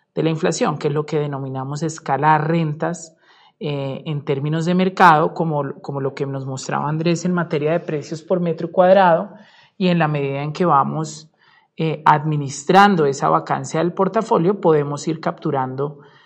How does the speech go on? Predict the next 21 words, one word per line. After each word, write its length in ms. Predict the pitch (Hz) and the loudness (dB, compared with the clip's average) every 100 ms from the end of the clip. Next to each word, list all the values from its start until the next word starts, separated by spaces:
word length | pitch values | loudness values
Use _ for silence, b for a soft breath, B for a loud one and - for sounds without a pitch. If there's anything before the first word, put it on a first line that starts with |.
| B B | B B
esos 380 | 156 160 175 170 | 0 2 0 -2
incrementos 800 | 202 170 143 139 160 165 190 185 | -2 -2 -4 -4 -2 -2 -2 -2
de 100 | 170 | -2
rentas 560 | 156 175 180 226 240 - | 0 0 0 -4 -10 -6
que 180 | 170 | -2
no 220 | 165 175 196 | 2 4 4
necesariamente, 1080 | 208 208 190 156 156 160 170 160 165 170 - b b b b | 2 0 0 0 0 -2 -4 -4 -6 -10 -12 b b b b
eh, 240 | 160 151 160 | -6 -6 -6
se 260 | - 170 | -4 0
limitan 580 | 160 160 175 175 190 190 | 0 0 0 0 -4 -2
a 120 | 185 151 | 0 0
la 140 | 151 | 0
inflación 560 | 139 - 135 - 135 135 | -4 -6 -8 -6 -8 -6
del 160 | 143 | -4
año 480 | 147 147 147 151 - | -4 -4 -6 -8 -10
inmediatamente, 1300 | - 151 139 131 123 120 135 139 139 135 147 139 135 _ b b b b b 190 | -8 -6 -6 -6 -8 -10 -10 -8 -10 -10 -10 -10 -12 _ b b b b b -14
eh, 280 | 139 - - | -12 -10 -8
anterior. 600 | 143 131 135 123 110 - _ _ _ _ b b b b b b b b - | -8 -8 -8 -8 -10 -18 _ _ _ _ b b b b b b b b -2
En 160 | 170 | 4
esa 240 | 175 175 226 | 4 4 4
medida, 720 | 226 180 170 160 185 - | 4 4 4 4 0 -4